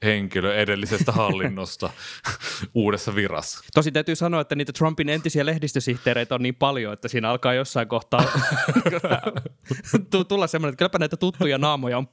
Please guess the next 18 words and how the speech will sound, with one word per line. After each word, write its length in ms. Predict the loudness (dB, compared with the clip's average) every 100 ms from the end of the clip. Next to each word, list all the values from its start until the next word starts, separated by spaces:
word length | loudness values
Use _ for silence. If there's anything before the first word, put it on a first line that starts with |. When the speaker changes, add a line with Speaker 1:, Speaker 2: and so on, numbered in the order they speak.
| _
Speaker 2:
paljon. 640 | 2 2 -2 -8 -2 0 2 0
Speaker 1:
<laughs> 120 | 0
Kyllä. 280 | 0 0 -2 -2 -2 -4 2
Speaker 2:
Täl-, 240 | 2 2 -10 -20 0
tällaista 280 | 2 2 0
tää 140 | 0 0
on. 140 | -2 -8 0
Ää, 200 | 2 2
sitten 360 | -2 0 -2 2 2
Idahossa, 540 | 2 0 0 0 -2 -2 -4 -2
ää, 240 | 2 2 0
istuva 400 | -2 0 2 0
kuvernööri 720 | 0 0 2 2 0 0 -2 -6 2
Brad 200 | 2 2
Little 460 | 0 0 0 0 -4 -10 0
ilmeisesti 720 | 0 2 0 -2 -2 0 0
on 260 | 2 2 0 -8 -12 2
Trumpin 540 | 2 4 0 0 -2